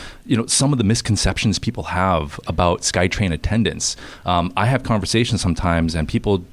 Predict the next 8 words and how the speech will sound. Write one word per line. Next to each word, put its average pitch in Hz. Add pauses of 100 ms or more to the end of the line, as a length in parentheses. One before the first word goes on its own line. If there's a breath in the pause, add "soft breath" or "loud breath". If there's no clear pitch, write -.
(120)
just 123
make 208
the 127
assumption - (600)
incorrectly. 151
They 92
think, 113 (280 loud breath)
"Oh, 147